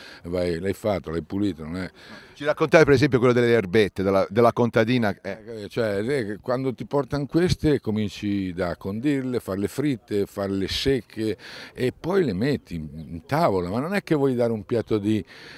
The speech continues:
Speaker 1: di insalatina per fregare il cliente, gli dai un piatto di cose che non ha mai mangiato e c'è pieno.
Speaker 2: Allora, l'ultima parola la lasciamo al giornalista, fotografo, grande fotografo dei cuochi.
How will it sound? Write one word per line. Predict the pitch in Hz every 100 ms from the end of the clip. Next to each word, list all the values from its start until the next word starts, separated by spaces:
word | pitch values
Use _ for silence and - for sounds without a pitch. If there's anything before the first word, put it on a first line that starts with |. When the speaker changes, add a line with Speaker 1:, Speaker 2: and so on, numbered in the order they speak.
| - -
Speaker 1:
di | 95 95 113 113 -
insalatina | 117 - - 127 113 - 139 117
per | 110 104
fregare | 104 101 104
il | 95
cliente, | - 92 87 73 69 - 69 -
gli | 107
dai | 135 147
un | 139 -
piatto | 185 180 -
di | 123 117
cose | - 175 165
che | 147 135
non | 139 139
ha |
mai | 151 165
mangiato | 151 147 143 185 -
e |
c'è | - 127
pieno. | - 147 92 78 - _ _ _ - - _ _ _ _ _ _ 78 60 -
Speaker 2:
Allora, | 104 107 80 - _ _
l'ultima | - 120 117 120 117
parola | 117 127 113
la | 101
lasciamo | 95 - 101 98
al | 92
giornalista, | 95 95 95 120 113 - 107
fotografo, | 95 104 - 131 123 117
grande | 107 123 113
fotografo | 113 123 117 104
dei | 104
cuochi. | - 92 - 67